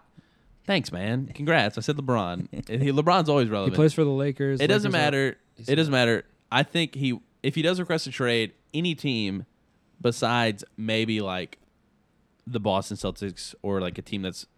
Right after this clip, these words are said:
Speaker 1: high up in the East will give their entire team up to get LeBron.
Speaker 2: And that is
Speaker 1: That's
Speaker 2: well,
Speaker 1: just a
Speaker 2: no,
Speaker 1: fact.
Speaker 2: no, they won't, Douglas. That
Speaker 1: Yes.
Speaker 2: would be a dumb decision.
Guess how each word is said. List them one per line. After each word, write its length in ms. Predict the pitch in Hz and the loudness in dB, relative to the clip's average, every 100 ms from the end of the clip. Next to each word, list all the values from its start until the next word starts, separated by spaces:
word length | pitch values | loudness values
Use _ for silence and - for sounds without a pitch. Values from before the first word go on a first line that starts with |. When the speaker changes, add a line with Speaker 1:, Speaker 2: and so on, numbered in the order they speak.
| - | -16
Speaker 1:
high 200 | - 98 | -4 -4
up 60 | 92 | -2
in 60 | |
the 80 | 90 | -6
East 260 | 95 90 - _ _ _ | -6 -8 -12 _ _ _
will 340 | 123 143 160 | 2 4 4
give 400 | 131 117 123 120 | 2 2 2 4
their 220 | 104 104 98 | 2 2 2
entire 520 | 104 95 101 98 92 | 0 0 0 2 0
team 280 | - 92 85 | -2 -2 -2
up 140 | 78 | -4
to 80 | 87 | -6
get 120 | 85 | -4
LeBron. 140 | 80 117 | -2 0
Speaker 2:
And 100 | 113 | 0
that 140 | 110 | 0
is 160 | 107 98 _ | -2 -6 _
Speaker 1:
That's 120 | - | 0
Speaker 2:
well, 60 | 151 | 2
Speaker 1:
just 160 | - 156 | 2 2
a 40 | |
Speaker 2:
no, 80 | 202 | 2
Speaker 1:
fact. 200 | 190 185 | 0 0
Speaker 2:
no, 80 | 208 | 0
they 140 | 214 | 0
won't, 380 | 190 170 180 98 | -2 -2 -6 -6
Douglas. 360 | 98 110 127 - | -8 -6 -6 -2
That 100 | 165 | 0
Speaker 1:
Yes. 80 | 160 | 4
Speaker 2:
would 60 | |
be 40 | 170 | 2
a 60 | |
dumb 280 | 127 127 143 | 2 0 0
decision. 600 | 143 135 110 98 80 98 | -2 -2 -4 -4 -10 -12